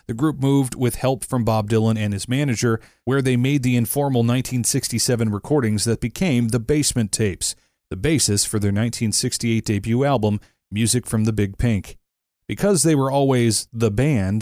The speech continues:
to various frontmen and the locals in Woodstock, Helm said the name "the Band" worked well when the group came into its own. The group began performing as The Band in nineteen sixty-eight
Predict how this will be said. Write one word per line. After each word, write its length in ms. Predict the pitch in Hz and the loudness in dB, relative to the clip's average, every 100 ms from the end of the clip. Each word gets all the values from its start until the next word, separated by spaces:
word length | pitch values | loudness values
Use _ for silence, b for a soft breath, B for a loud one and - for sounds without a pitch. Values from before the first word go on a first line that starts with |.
| - | -4
to 200 | - 113 | 0 0
various 420 | 107 120 113 104 | 2 2 2 0
frontmen 640 | - 135 120 110 104 127 123 | -2 -2 0 0 0 0 -4
and 340 | 113 110 107 107 | -4 0 0 0
the 80 | 101 | 0
locals 460 | 147 160 113 98 | 0 0 0 0
in 180 | 107 98 | 0 0
Woodstock, 560 | 117 117 - 101 104 - B B B - | 0 0 0 -2 -2 -8 B B B -6
Helm 300 | 131 143 147 | -2 0 0
said 300 | - 135 123 | 0 0 0
the 80 | 113 | 0
name 360 | 120 123 123 113 | 2 2 2 2
"the 120 | 107 | 0
Band" 440 | 123 151 123 127 | 2 2 2 2
worked 240 | 123 123 120 | 2 0 -2
well 340 | 127 131 131 | 0 2 2
when 220 | 123 131 | 2 2
the 100 | 131 | 0
group 240 | 117 139 - | 0 -2 0
came 280 | 139 139 | -2 0
into 280 | 139 143 143 | 0 2 2
its 140 | 147 180 | 2 2
own. 380 | 160 104 85 - _ _ _ _ _ | 2 0 -2 -14 _ _ _ _ _
The 80 | 90 | -4
group 220 | 107 113 | -2 0
began 360 | 113 104 110 107 | 0 0 0 0
performing 600 | 104 - 135 143 113 104 | -2 -2 0 2 2 2
as 180 | 101 104 | 0 0
The 100 | 104 | 0
Band 300 | 107 120 113 | 2 2 0
in 80 | |
nineteen 340 | 104 107 - 104 | 0 -2 -2 -6
sixty-eight 640 | - 113 - 107 110 139 | -4 -4 -4 -4 -2 -4